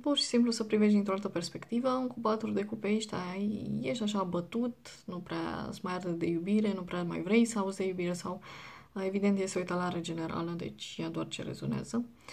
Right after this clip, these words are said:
Uh, despre asta, da, despre patru de cupe vorbeam, că poate ești așa mai abătut, uh, nu-ți mai arde de iubire, nu mai ai încredere, deși îți dorești,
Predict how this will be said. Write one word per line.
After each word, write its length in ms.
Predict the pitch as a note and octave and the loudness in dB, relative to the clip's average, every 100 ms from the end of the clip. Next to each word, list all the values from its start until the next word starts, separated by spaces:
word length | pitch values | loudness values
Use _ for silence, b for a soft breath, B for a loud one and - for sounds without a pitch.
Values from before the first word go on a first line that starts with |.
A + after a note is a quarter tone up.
| B B B B B - | B B B B B 0
Uh, 580 | G3+ G3 G3 F#3+ F#3+ F#3+ G3+ - G#3 G#3 G#3+ G#3 - G#3 | 2 4 2 2 0 -4 -6 -4 -2 -2 -4 -6 -8 -8
despre 300 | G#3 G#3 G3+ | -8 0 0
asta, 640 | G3+ G3+ F3 E3+ E3 E3 | 2 -2 -4 -4 -2 -4
da, 200 | E3 E3+ E3+ - | -4 -6 -6 -6
despre 600 | G#3+ G3+ G3+ - F3+ F3+ F3 | -4 -4 -4 -6 -6 -6 -4
patru 340 | F#3+ F#3 F3 | -6 -4 -8
de 500 | F3 F3 F3 E3 D#3+ - | -4 -2 -2 -2 -4 -6
cupe 200 | - E3 | -8 -6
vorbeam, 520 | E3+ E3 F3+ G#3 G#3+ | -4 -4 2 2 4
că 400 | G#3 G3+ G3 F#3+ - _ _ | 2 0 0 -2 -6 _ _
poate 260 | G3 G3 | -6 -2
ești 180 | G3+ G3+ | -2 0
așa 160 | F#3 F3+ | -4 -4
mai 420 | F3 F3 E3+ E3+ | -2 -2 -2 -2
abătut, 640 | E3+ F3 E3 B3 - - - B B B B B B B - | -2 -4 -2 -2 -4 -14 -20 B B B B B B B -2
uh, 520 | G3 G3 G3 G3 G3 | 4 6 6 4 4
nu-ți 200 | G3 G#3 | 2 4
mai 100 | G3+ | 2
arde 220 | G3 F#3+ | 2 0
de 100 | F3+ | 0
iubire, 460 | E3+ F3 G#3 G#3 G3 | 0 4 6 6 6
nu 80 | |
mai 160 | F#3 F3+ | 0 -4
ai 80 | E3 | -4
încredere, 880 | E3 G3+ A3 G#3 G3 F#3+ F#3+ F#3+ F#3+ _ | -4 0 4 4 4 -2 -4 -8 -12 _
deși 280 | G3+ G3+ C4+ | -2 -2 -2
îți 100 | B3+ | 2
dorești, 640 | B3+ C#4 C4+ - - | 2 2 0 -6 -12